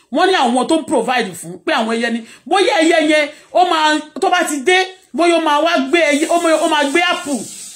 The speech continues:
àti grapes. A gbé sẹ́nu wá, a máa wò pé bó lẹyẹ yìí ti wá.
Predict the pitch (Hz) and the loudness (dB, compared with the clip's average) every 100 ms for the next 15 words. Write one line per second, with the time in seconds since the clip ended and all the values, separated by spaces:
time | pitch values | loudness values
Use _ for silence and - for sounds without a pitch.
0 | - 254 247 269 294 285 285 285 - 196 | -10 -4 -2 2 4 4 4 0 -6 -2
1 | 349 262 - - _ _ _ - 320 247 | 0 0 -2 -10 _ _ _ -4 0 0
2 | 277 320 294 285 302 320 - 302 294 262 | 0 2 2 4 2 -2 -4 -2 0 0
3 | 233 311 277 269 262 240 247 277 277 | -2 -4 -2 2 2 2 0 0 0